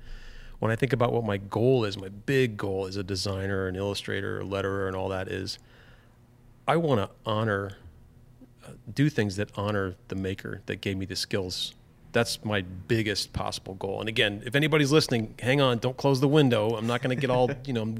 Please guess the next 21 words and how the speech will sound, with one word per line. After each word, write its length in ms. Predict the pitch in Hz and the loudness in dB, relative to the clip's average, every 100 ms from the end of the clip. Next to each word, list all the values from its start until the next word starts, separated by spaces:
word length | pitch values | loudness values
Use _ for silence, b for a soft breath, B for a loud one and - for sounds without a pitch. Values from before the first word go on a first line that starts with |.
| - | -8
burn 380 | 113 104 120 120 | -8 0 2 2
twenty-eight 420 | - 135 123 120 | 0 0 0 0
minutes 240 | 120 117 107 | 0 0 -2
getting 180 | - 113 | -4 -4
all 80 | |
spiritual 480 | 117 - 123 123 117 | -4 -2 -2 0 0
on 80 | 101 | -2
you 80 | 98 | -2
guys. 300 | 98 98 - B B B B B B B B - | -4 -4 -8 B B B B B B B B 0
But 100 | 147 | 2
it's 100 | 160 | 6
a 60 | |
really 220 | 160 160 | 6 8
important 480 | 139 117 123 120 104 | 6 6 2 0 -2
thing 220 | - 117 | -2 -2
for 120 | 113 104 | 0 -2
me 200 | 101 95 | -2 -4
to 160 | - | -8
just 260 | 95 107 - | -6 -6 -6
keep 260 | - 120 | -4 -2
that 280 | - 104 - | 0 -2 -4